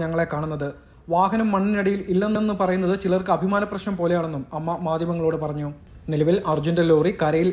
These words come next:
ഇല്ലെന്നാണ് സൈന്യം പറയുന്നത്. ഡീപ് സെർച്ച് മെറ്റൽ ഡിറ്റക്ടറിൽ നിന്ന് ലഭിച്ച സിഗ്നലിന്റെ അടിസ്ഥാനത്തിൽ ആ സ്ഥലത്തെ മണ്ണ് നീക്കി പരിശോധിച്ചെങ്കിലും ഒന്നും കണ്ടെത്തുവാൻ സാധിച്ചില്ല. നദീതീരത്ത് നിന്ന് ലോക സാന്നിധ്യത്തിന്റെ ഒരു സിഗ്നൽ ലഭിച്ചിട്ടുണ്ട്. ഇതിന്റെ അടിസ്ഥാനത്തിൽ സിഗ്നൽ ലഭിച്ചെടുത്ത് മണ്ണ് നീക്കി പരിശോധിക്കുന്നുണ്ട്. രണ്ട് സിഗ്നൽ ലഭിച്ചെങ്കിലും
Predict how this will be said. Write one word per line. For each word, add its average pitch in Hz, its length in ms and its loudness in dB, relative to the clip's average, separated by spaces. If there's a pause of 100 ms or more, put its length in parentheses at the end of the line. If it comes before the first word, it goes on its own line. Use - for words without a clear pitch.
(120)
ഇല്ലെന്നാണ് 180 460 2
സൈന്യം 147 320 -4
പറയുന്നത്. 139 340 -4 (260)
ഡീപ് 190 220 -2
സെർച്ച് 196 340 -2
മെറ്റൽ 175 200 -2 (100)
ഡിറ്റക്ടറിൽ 180 420 -2
നിന്ന് 180 200 4
ലഭിച്ച 165 220 0 (100)
സിഗ്നലിന്റെ 170 420 0
അടിസ്ഥാനത്തിൽ 160 460 -2 (140)
ആ 165 100 -2
സ്ഥലത്തെ 165 360 0
മണ്ണ് 175 240 2
നീക്കി 175 260 0
പരിശോധിച്ചെങ്കിലും 175 640 -2 (120)
ഒന്നും 160 260 -4
കണ്ടെത്തുവാൻ 156 440 -2
സാധിച്ചില്ല. 143 460 -4 (260)
നദീതീരത്ത് 214 480 2
നിന്ന് 190 200 2
ലോക 180 240 4
സാന്നിധ്യത്തിന്റെ 165 520 0
ഒരു 151 120 -8
സിഗ്നൽ 185 300 -4
ലഭിച്ചിട്ടുണ്ട്. 147 440 -4 (120)
ഇതിന്റെ 160 260 0
അടിസ്ഥാനത്തിൽ 165 440 -2 (140)
സിഗ്നൽ 185 380 0
ലഭിച്ചെടുത്ത് 170 460 0 (140)
മണ്ണ് 190 240 0
നീക്കി 175 260 -2
പരിശോധിക്കുന്നുണ്ട്. 156 680 -4 (640)
രണ്ട് 214 240 4
സിഗ്നൽ 214 300 0
ലഭിച്ചെങ്കിലും 185 440 0